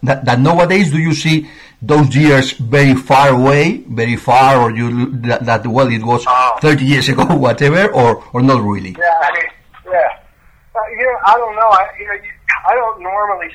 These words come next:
Speaker 2: sit around and, and dwell on, you know, things that I've done, you know, positive or negative. Every
Speaker 1: Mm-hmm.
Speaker 2: now and then, a memory will come into play, or I'll think of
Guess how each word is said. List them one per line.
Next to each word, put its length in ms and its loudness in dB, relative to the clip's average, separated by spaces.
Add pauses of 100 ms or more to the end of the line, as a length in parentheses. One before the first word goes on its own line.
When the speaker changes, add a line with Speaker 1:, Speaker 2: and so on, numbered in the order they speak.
(120)
Speaker 2:
sit 100 -8
around 440 -2
and, 120 -14 (120)
and 120 -14 (340)
dwell 440 2
on, 340 -4
you 80 -16
know, 120 -8 (100)
things 300 -6
that 100 -12
I've 280 -4
done, 380 -4 (440)
you 120 -16
know, 140 -16
positive 480 0
or 200 -4
negative. 540 -4 (400)
Every 180 0
Speaker 1:
Mm-hmm. 80 -4
Speaker 2:
now 200 2
and 100 -4
then, 260 -4 (140)
a 80 -10
memory 380 -6
will 80 -8 (100)
come 140 -6
into 460 -20 (120)
play, 200 -6 (100)
or 100 0
I'll 200 2
think 240 -8
of 80 -16